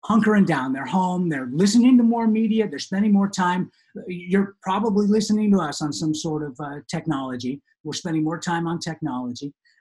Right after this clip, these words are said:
getting more information. Um, now is the time to have those conversations. The other thing that, that, uh, the iHeartMedia, um, uh, survey that just came out said to us was that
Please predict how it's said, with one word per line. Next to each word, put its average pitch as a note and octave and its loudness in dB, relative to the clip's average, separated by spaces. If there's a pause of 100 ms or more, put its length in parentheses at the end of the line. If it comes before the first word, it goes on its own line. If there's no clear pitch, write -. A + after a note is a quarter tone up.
(120)
getting D#3 0
more E3 0
information. D3+ -4 (340)
Um, C#3+ -10 (340)
now F3+ 2
is - 0
the G3 0
time A#2+ -6 (300)
to E3+ 0
have D3 -2
those C#3 -8
conversations. C3+ -6 (880)
The F#3 4
other G3+ 6
thing E3+ 2
that, D#3 -2 (140)
that, C#3+ -4 (120)
uh, C#3 -8 (460)
the C#3+ -2 (120)
iHeartMedia, D3 -2 (580)
um, C3+ -2 (1400)
uh, D#3 -6
survey F3 -2 (120)
that D3 -6
just D#3 -6
came E3+ -2
out C#3+ -4
said D3+ -4
to D3+ -4
us D3 -8
was C#3 -8
that C3+ -10